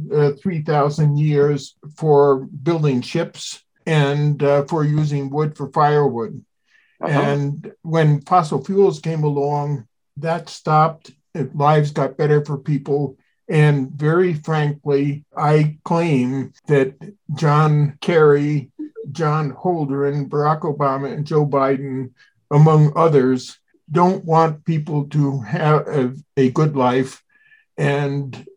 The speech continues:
Speaker 1: they really aren't concerned about the benefits of fossil fuels for the environment.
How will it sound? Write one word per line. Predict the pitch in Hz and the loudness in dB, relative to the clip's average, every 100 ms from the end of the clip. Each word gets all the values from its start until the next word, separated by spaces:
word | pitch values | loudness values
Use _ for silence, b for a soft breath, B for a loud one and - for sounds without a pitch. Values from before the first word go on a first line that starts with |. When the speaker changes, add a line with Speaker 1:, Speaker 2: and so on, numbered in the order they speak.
| - | -12
Speaker 1:
they | 147 160 139 | -4 0 0
really | 135 165 180 151 - | 2 2 2 0 -4
aren't | - 147 143 | -4 -2 -2
concerned | 147 123 156 147 143 | -6 -4 -2 0 -2
about | 139 143 135 - | -2 0 -2 -4
the | |
benefits | 123 117 170 185 170 147 123 - - | -12 -4 -2 0 0 -2 -4 -6 -10
of | 147 - | -8 0
fossil | 151 135 135 127 | 0 2 -4 -4
fuels | 143 123 131 | -2 -2 -4
for | - 120 | -6 -6
the | 123 | -4
environment. | 131 127 123 127 127 - | -6 -6 -6 -8 -12 -16